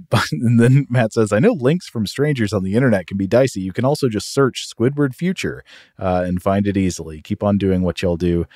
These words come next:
Thanks, Matt." Matt, I appreciate that note. I, yes, I am very hesitant to click links in listener emails, not because I don't trust y'all out there, but it's just, you know, it, it, it's smart to be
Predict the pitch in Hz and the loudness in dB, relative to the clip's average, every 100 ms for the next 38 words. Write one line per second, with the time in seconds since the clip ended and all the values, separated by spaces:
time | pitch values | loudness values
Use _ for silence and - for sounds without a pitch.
0 | _ _ 82 80 - 82 78 71 - - | _ _ -6 -6 -6 -6 -4 -6 -10 -8
1 | - 208 208 190 226 180 190 175 165 147 | 2 4 4 2 0 0 -4 -4 0 0
2 | 120 117 110 101 95 110 135 135 110 117 | 2 0 2 0 0 2 2 0 -2 0
3 | 95 110 127 139 123 123 120 107 101 _ | 2 2 2 0 0 2 2 0 -2 _
4 | 123 117 117 117 110 104 110 98 92 - | -4 0 0 0 -2 -4 -6 -6 -8 -6
5 | 104 98 95 85 - 87 92 90 - - | -6 -4 -6 -6 -10 -8 -6 -6 -8 -6
6 | 92 87 82 95 113 135 131 123 120 117 | -6 -4 -6 -2 -2 -2 -4 -2 -2 -4
7 | - 107 - 104 90 87 82 85 95 92 | -4 -4 -4 -2 0 0 -4 -4 -2 0
8 | 90 85 92 - - 104 - _ _ 90 | -2 -6 -8 -4 -2 -2 -4 _ _ -6
9 | 87 87 _ _ _ 101 - _ - 101 | -4 -6 _ _ _ -8 -8 _ -4 -4
10 | - 107 - 123 110 95 92 92 90 | -4 -8 -4 2 2 2 -4 -6 -6